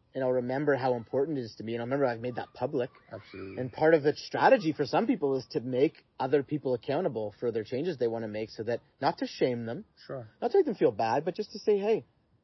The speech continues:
Speaker 1: you got another ally in the world who cares about you making this change."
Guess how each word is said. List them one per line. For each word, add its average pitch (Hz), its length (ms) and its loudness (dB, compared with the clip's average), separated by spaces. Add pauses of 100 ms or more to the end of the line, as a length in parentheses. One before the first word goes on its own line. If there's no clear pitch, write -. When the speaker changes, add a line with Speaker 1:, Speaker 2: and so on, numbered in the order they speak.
(180)
Speaker 1:
you 320 80 -2
got 349 140 2
another 190 240 2
ally 143 440 2
in 120 100 -4
the 120 60 -4
world 117 240 -2
who 139 60 -10
cares 143 380 -2
about 120 200 -2
you 117 100 -8
making 113 280 -6
this 104 140 -14
change." 120 400 -8